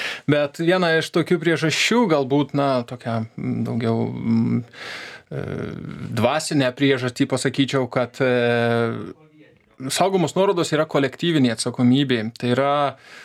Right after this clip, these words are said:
produktas, kuris saugomas, jisai yra, tampa visų, kurie yra tam regione. Jeigu kalbėsim apie Lietu-, kadangi s-, registruojant, e,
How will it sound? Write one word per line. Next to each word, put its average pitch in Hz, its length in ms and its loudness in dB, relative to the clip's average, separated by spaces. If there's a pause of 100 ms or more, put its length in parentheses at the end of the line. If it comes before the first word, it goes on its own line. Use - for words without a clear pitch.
(120)
produktas, 127 540 0
kuris 143 320 -2
saugomas, 123 760 0
jisai 147 800 2
yra, 131 460 2
tampa 147 640 0 (100)
visų, 139 580 2
kurie 139 340 2
yra 139 180 0
tam 135 180 -2
regione. 139 540 0 (540)
Jeigu 147 240 0
kalbėsim 147 480 0
apie 131 240 2
Lietu-, 139 400 -2
kadangi 143 380 0 (580)
s-, - 240 -2 (320)
registruojant, 143 720 0
e, 143 220 0